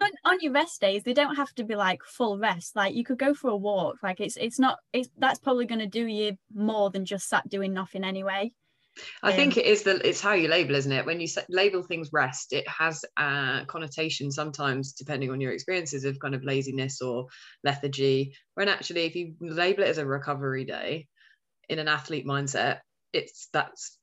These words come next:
Speaker 2: your body needing what it needs to be able to perform, isn't it?
Speaker 1: And I always get to rest day and be like, "I definitely need this day doing, <laughs> doing nothing." <laughs>
Speaker 2: And Louis and I spoke about this in our kind of first season of the podcast about kind of habits that help,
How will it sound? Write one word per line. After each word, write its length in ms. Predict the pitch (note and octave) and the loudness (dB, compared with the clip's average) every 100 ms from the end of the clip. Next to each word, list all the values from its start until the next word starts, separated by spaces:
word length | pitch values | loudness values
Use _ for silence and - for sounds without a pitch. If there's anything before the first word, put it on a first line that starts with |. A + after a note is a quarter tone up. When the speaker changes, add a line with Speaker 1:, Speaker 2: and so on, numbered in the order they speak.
| - | -12
Speaker 2:
your 200 | D#3+ D3 | -4 -2
body 280 | D#3 C#3+ C#3 | 0 0 -2
needing 300 | D3 C#3+ C#3+ | -2 -2 -2
what 120 | C#3 | -2
it 80 | - | -2
needs 220 | C#3+ C#3 | -2 -4
to 100 | B2 | -2
be 80 | C#3 | -2
able 100 | C3+ | -2
to 120 | - | -6
perform, 440 | B2 - C3+ F#2 | -12 -4 -2 0
isn't 240 | C3+ - F2 | -2 -2 -4
it? 160 | A#1+ - _ _ _ _ _ F3+ _ - | -4 -6 _ _ _ _ _ -12 _ 2
Speaker 1:
And 140 | C4+ | 6
I 160 | C4+ C4+ | 8 8
always 240 | A#3+ A3 | 6 4
get 160 | G3+ - | 0 0
to 80 | G3+ | 0
rest 300 | G3 F#3 G3 | 0 2 2
day 140 | F#3 | 2
and 120 | F#3 | 0
be 60 | F3 | 0
like, 220 | F3 E3+ | 0 0
"I 80 | F3 | -2
definitely 400 | E3 - D3+ E3 | -4 -10 -6 -4
need 180 | E3 E3+ | -4 -6
this 140 | E3+ - | -10 -6
day 260 | D3 D#3 | -6 -6
doing, 300 | - E3+ F#3 | -6 -2 2
<laughs> 260 | C4 C4 - | 2 2 0
doing 340 | C4+ C#4 A#3 | 4 6 6
nothing." 480 | F#3 F3 G3 F#3+ A#3+ D4 | 4 -2 0 2 4 2
<laughs> 580 | - E4 - F#4 - | 2 0 0 -6 0
Speaker 2:
And 180 | A3 G#3+ G#3 | 2 2 4
Louis 260 | G#3 A#3+ A3+ | 6 6 8
and 60 | |
I 180 | G#3 G3 | 8 6
spoke 340 | F#3+ G3+ G#3 | 4 4 4
about 180 | F#3 E3 | 4 2
this 200 | D#3+ C#3+ | 2 -2
in 100 | E3 | 2
our 180 | D#3+ D#3 | 2 2
kind 140 | E3 | -2
of 100 | D#3+ | -6
first 300 | - F3+ F3+ | 0 0 0
season 320 | D#3+ D#3 D3 D3 | -4 -4 -4 -6
of 120 | C#3 | -8
the 80 | C#3 | -4
podcast 600 | D#3 C#3+ C#3 B2 C3+ - | -4 0 4 4 2 -2
about 260 | G#2 - | -2 0
kind 120 | C#3 | -2
of 60 | C3 | -4
habits 360 | C#3+ D3 - - | -2 0 -2 0
that 120 | G2 | -2
help, 280 | - D3+ | 0 0